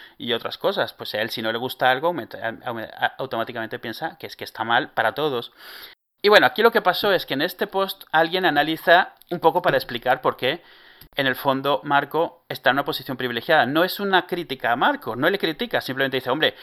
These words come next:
sacan trescientos veinte mil dólares al año solo en el podcast, ha sacado quién sabe cuánto en la venta de Tumblr, pues es más fácil que él haga estos experimentos". Ni siquiera se mete con él,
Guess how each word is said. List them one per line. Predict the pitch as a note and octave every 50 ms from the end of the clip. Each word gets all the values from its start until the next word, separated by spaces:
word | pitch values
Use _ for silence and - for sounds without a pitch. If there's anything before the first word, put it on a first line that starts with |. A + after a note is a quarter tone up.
| - - -
sacan | - - A#2 A#2 - - B2+ B2+ C3
trescientos | C3 B2+ A#2 - - C3+ C3 C3 C3+ C3+ C3
veinte | C3 C3 B2+ - B2
mil | B2+ C3+ C3+ C3
dólares | C3+ C3 C3 B2+ C3 C3 B2+ -
al | C3+ C3 D3+
año | E3 E3+ A#2+ G2+
solo | - - G#2 G#2+
en | G#2+
el | A2+ A2+ A2
podcast, | D3+ E3+ E3+ - - E3 F3 G3 - - _ - - - - -
ha | - G2 G2+ -
sacado | - G2+ G2+ - A#2 A#2+ B2 A#2+ G#2+
quién | - A#2+ A2+
sabe | - - G#2+ G#2+ G#2
cuánto | A#2+ A2+ A2+ B2
en | A#2 A#2
la | A#2
venta | A#2 A#2+ A2+ -
de | B2+ B2
Tumblr, | - D#3+ E3+ E3+ E3+ E3+ F3 F#3 G3+ - _
pues | - B2+ G#2+ - -
es | A2+ A2
más | B2+ B2+ B2 -
fácil | - D3 C#3 C3 - D#3 E3+ -
que | - B2+
él | A#2+ A#2+ B2 B2+ C3+ -
haga | C#3 C3+
estos | C3+ - - C3
experimentos". | - _ A#2+ A2+ A#2+ A#2+ A2 A#2
Ni | C3+ C3
siquiera | A#2 - - G#3 A3+
se | - A3
mete | G#3 G#3 G3+ G#3
con | - F3+ G3
él, | G#3 F3+ B2